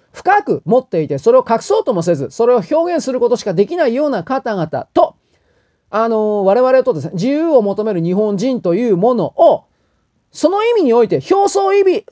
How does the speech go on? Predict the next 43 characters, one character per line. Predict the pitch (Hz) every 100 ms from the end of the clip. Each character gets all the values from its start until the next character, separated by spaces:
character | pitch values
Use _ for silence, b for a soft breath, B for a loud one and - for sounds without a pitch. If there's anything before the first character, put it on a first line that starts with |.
| -
表 | 370 370
層 | 359 392 320
レ | 381
ベ | 392
ル | 311
の | 285 311
認 | 226 349
識 | 262 - 302
に | 285
お | 311
い | 226
て、 | 165
そ | 220
の | 311
意 | 370
味 | 254
に |
お | 220 226
い |
て、 | 196 143 -
同 | 330 453
列 | 349 156
だ | 226 240
と | 185
い | 175
う | 175
ふ | 202
う | 190
に | 185 -
表 | 233 247 277
現 | -
す | 170
る |
よ | 180
う | 196
な | 143
人 | -
々 | 180 156
と | 127
い | 165
う |
の | 143
は、 | 151